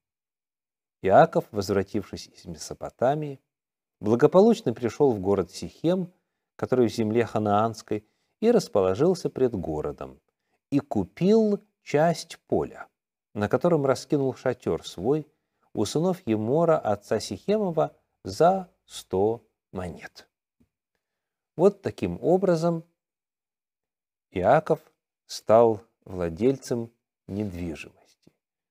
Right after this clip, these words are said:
Дальше рассказывается, он поставил там жертвенник и так далее. Вот. То есть Иаков стал владельцем этой части поля, купив её. Но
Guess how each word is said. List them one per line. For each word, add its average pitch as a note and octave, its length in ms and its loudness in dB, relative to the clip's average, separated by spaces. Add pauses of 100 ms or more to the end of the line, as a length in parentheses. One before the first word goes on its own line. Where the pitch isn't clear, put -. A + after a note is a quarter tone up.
(140)
Дальше G#2+ 340 0
рассказывается, F2+ 720 -6
он E2 100 -10
поставил E2+ 380 -6
там E2 260 -12
жертвенник D3 800 -2 (420)
и D#3 120 -2
так E2+ 260 -10
далее. - 340 -20 (800)
Вот. F2+ 260 -6 (560)
То A#2 120 0
есть - 340 -2 (1400)
Иаков C3 640 4
стал A2+ 280 0
владельцем G#2 580 0
этой F#2+ 160 -4
части C3 380 -4
поля, G#3 440 -4 (680)
купив - 800 -4 (1200)
её. C#2+ 420 -16 (1600)
Но D3+ 420 0